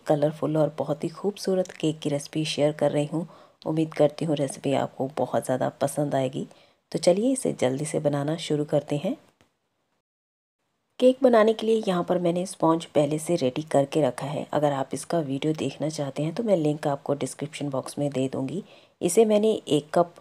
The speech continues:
होममेड प्रीमिक्स से तैयार किया है और आप देख सकते हैं कि केक कितना सॉफ्ट और स्पंजी तैयार हुआ है।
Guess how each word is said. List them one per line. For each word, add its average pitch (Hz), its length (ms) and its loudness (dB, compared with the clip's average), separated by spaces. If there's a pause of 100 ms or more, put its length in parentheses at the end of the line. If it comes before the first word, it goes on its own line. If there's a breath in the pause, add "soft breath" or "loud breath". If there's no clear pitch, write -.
(240)
होममेड 190 340 2
प्रीमिक्स 160 420 2
से 170 160 0
तैयार 143 380 2
किया 147 220 0
है 151 200 -4
और 147 100 0
आप 143 200 -2
देख 139 200 -4
सकते 151 280 -4
हैं 151 180 -2 (380 loud breath)
कि 151 180 -12
केक 147 280 0
कितना 160 460 0
सॉफ्ट - 460 -2
और 151 120 2
स्पंजी 139 480 -4
तैयार 139 340 0
हुआ 131 220 -2
है। 160 220 -2